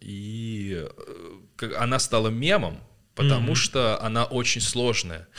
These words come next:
Speaker 1: и у неё очень сложный математический аппарат. То есть вот настолько она усложнилась, э, там, ну, вот надстройки, настройки, то есть эти, типа, багфиксинг, багфиксинг, вот это всё было очень-очень много,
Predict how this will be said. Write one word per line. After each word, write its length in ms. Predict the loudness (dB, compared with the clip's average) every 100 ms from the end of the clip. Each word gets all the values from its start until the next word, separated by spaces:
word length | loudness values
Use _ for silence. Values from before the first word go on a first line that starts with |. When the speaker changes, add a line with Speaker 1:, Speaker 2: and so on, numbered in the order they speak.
| 0 2
Speaker 1:
и 60 | 2
у 40 |
неё 100 | 4
очень 200 | 4 2
сложный 360 | 2 2 2 2
математический 720 | -2 0 -2 0 -2 2 2
аппарат. 360 | 4 2 2 -8 _ _
То 60 | -2
есть 120 | 2
вот 180 | 2 2
настолько 420 | 2 4 4 4
она 120 | 0
усложнилась, 720 | 0 0 0 0 0 0 -2 -6 -14 -14 -8
э, 180 | 0 2
там, 220 | 4 4 2
ну, 80 |
вот 140 | -2 -2
надстройки, 560 | 0 0 4 4 4 0
настройки, 360 | -4 -4 -4 -2
то 60 |
есть 140 | -2 -2
эти, 160 | -4
типа, 220 | -6 -8
багфиксинг, 680 | -4 -4 -2 -4 -2 -2 -2
багфиксинг, 560 | -4 -4 -4 -4 -4 -6
вот 120 | -6
это 140 | -6 -6
всё 140 | -4
было 220 | -4 0
очень-очень 440 | 0 2 0 0 0
много, 340 | 2 2 -2